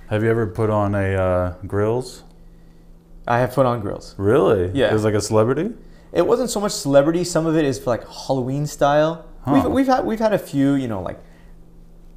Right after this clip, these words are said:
Speaker 2: rapper types that wanna get that going
Speaker 1: <laughs> Yeah.
Speaker 2: for, you know, a photo shoot, things like that.
Speaker 1: Uh-huh. Are they, they're not permanent. They take 'em in and out.
Speaker 2: There are some that are permanent. The type that we had put on where you can take 'em on and off.
Speaker 1: If it's all silver or gold.
Speaker 2: This was gold, yeah.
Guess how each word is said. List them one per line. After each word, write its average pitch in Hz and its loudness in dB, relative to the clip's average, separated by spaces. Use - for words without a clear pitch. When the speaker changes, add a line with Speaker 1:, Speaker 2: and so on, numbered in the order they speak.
Speaker 2:
rapper 117 0
types - -2
that 127 4
wanna 127 2
get 123 -2
that 120 0
going 135 0
Speaker 1:
<laughs> - -20
Yeah. 113 0
Speaker 2:
for, 123 0
you 131 -4
know, 104 -4
a 98 -6
photo 135 4
shoot, 131 -6
things 127 -6
like 117 -4
that. 117 -6
Speaker 1:
Uh-huh. 98 -4
Are 104 2
they, 104 2
they're 95 0
not 101 2
permanent. 92 -2
They 87 -4
take 85 -4
'em 90 -2
in - -6
and 85 -4
out. 82 -2
Speaker 2:
There 156 6
are 165 8
some 175 2
that 190 2
are 175 4
permanent. 196 -4
The 156 0
type 147 2
that 143 2
we 143 2
had 156 -2
put 147 -2
on 151 0
where 123 2
you 110 -2
can 117 -6
take - -6
'em 117 -6
on 107 -4
and 98 -6
off. - -10
Speaker 1:
If 92 -4
it's 87 -4
all 90 4
silver 87 -2
or 78 -6
gold. 82 -2
Speaker 2:
This 151 2
was - -2
gold, 117 0
yeah. 110 -6